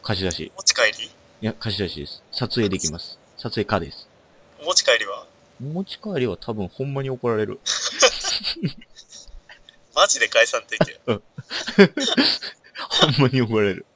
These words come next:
Speaker 2: それは怒られる。
Speaker 1: あの、大人の力を駆使してほんまに怒られる。
Speaker 2: <laughs> ガチなやつやん。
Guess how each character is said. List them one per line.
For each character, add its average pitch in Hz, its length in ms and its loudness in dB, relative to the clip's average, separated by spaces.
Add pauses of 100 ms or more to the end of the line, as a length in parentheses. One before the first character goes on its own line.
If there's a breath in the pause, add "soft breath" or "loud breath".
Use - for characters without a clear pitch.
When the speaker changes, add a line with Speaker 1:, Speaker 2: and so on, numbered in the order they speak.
(120)
Speaker 2:
そ - 460 -4
れ 262 60 2
は 196 60 2
怒 196 200 -4
ら 196 140 8
れ 175 120 2
る。 113 60 -2
Speaker 1:
あ - 20 -4
の、 107 80 -6
大 113 80 -4
人 127 160 2
の 131 260 2
力 123 340 0
を 98 60 2
駆 - 180 -4
使 98 120 -2
し - 60 -6
て - 80 -4
ほ 110 100 -8
ん 110 80 -6
ま 107 80 -2
に 107 80 -2
怒 101 140 -2
ら 90 80 -4
れ 85 60 -6
る。 80 180 -8
Speaker 2:
<laughs> - 1800 -8
ガ - 120 6
チ - 160 0
な 113 80 -2
や 98 60 -4
つ - 120 -16
や 101 60 -8
ん。 - 40 -20